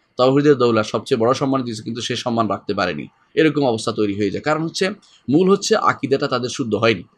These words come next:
তাদের বেশিরভাগই এখনও তথাকথিত শিরকি আকীদা এবং নিকৃষ্টতম শিরকি আকীদা হচ্ছে ওয়াহদাতুল উজুদ, সর্বস্বরবাদ যেটাকে বলে, আল্লাহ সর্বোত্তম বিরাজমান, অথবা আল্লাহ কারো কোথাও, আল্লাহ তাআলা কারো মধ্যে আসেন, অথবা আল্লাহ তাআলা সব জায়গায় আছেন,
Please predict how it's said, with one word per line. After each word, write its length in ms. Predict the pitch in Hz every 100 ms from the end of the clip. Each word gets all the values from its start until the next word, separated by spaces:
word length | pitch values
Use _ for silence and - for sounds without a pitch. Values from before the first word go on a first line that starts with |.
| - _ 165
তাদের 140 | 175
বেশিরভাগই 520 | 165 165 208 185 180
এখনও 480 | 151 131 170 156 120 - _ _ -
তথাকথিত 800 | 143 180 175 170 160 160 156 -
শিরকি 460 | - 185 180 196 139
আকীদা 460 | 90 107 101 - - _ _ -
এবং 360 | 131 165 139
নিকৃষ্টতম 680 | 139 165 - 233 - 208 165
শিরকি 320 | 147 120 117
আকীদা 280 | 101 107 104
হচ্ছে 220 | 110 110
ওয়াহদাতুল 420 | 110 107 98 98 90
উজুদ, 180 | 90 - _ _ _ _ -
সর্বস্বরবাদ 580 | 143 127 120 135 135
যেটাকে 240 | 104 110 104
বলে, 140 | 107
আল্লাহ 180 | 127 123
সর্বোত্তম 600 | - 113 107 - 101 98
বিরাজমান, 500 | 104 104 104 104 117 - _ -
অথবা 360 | 110 120 117 107
আল্লাহ 180 | 113
কারো 360 | 107 98 101 92 -
কোথাও, 400 | 101 113 110 98 101 110 - -
আল্লাহ 200 | 110 101
তাআলা 280 | 104 101 92 107 - 98
কারো 220 | - 101
মধ্যে 340 | 110 104 113 113 - - _
আসেন, 360 | 98 113 135 -
অথবা 360 | 90 113 113
আল্লাহ 160 | 104 107
তাআলা 180 | 110 107
সব 200 | - 101
জায়গায় 260 | 110 110
আছেন, 220 | 107 107